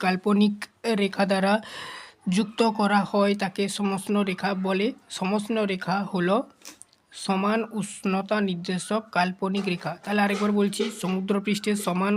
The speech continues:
উষ্ণতাযুক্ত স্থানগুলিকে, ঠিক আছে, স-, মানচিত্রে যে কাল্পনিক রেখা দ্বারা যুক্ত করা হয় তাকে সমষ্ণ রেখা বলে। আর সমষ্ণ রেখা হলো সমান উষ্ণতা নির্দেশক কাল্পনিক রেখা। মানে যেহেতু সমুদ্রপৃষ্ঠে যেখানে যেখানে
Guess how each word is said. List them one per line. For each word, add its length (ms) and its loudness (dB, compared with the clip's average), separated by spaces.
উষ্ণতাযুক্ত 760 -4
স্থানগুলিকে, 800 2
ঠিক 120 4
আছে, 240 2
স-, 160 -4
মানচিত্রে 680 4
যে 360 4
কাল্পনিক 540 4
রেখা 260 0
দ্বারা 400 2
যুক্ত 280 -2
করা 320 4
হয় 380 0
তাকে 380 2
সমষ্ণ 460 0
রেখা 220 0
বলে। 260 2
আর 140 -2
সমষ্ণ 400 -2
রেখা 280 2
হলো 220 4
সমান 360 -2
উষ্ণতা 400 -2
নির্দেশক 460 -2
কাল্পনিক 440 -2
রেখা। 240 -6
মানে 180 0
যেহেতু 300 6
সমুদ্রপৃষ্ঠে 680 2
যেখানে 340 4
যেখানে 340 4